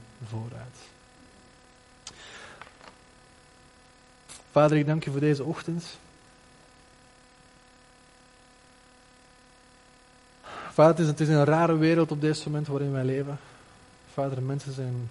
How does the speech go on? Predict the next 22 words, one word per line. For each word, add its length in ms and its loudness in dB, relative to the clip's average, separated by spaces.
collectief 440 -2
hun 140 -2
verstand 400 -6
aan 60 -2
het 120 -8
verliezen. 440 -6
Vader, 240 6
de 100 0
kerk 300 2
weet 240 0
ook 140 -4
gewoon 200 -2
geen 180 0
antwoord 340 -4
op 60 -6
dit 260 -2
moment. 340 -10
In 120 -6
zekere 380 2
zin 200 -2
staan 460 -2
we 60 -2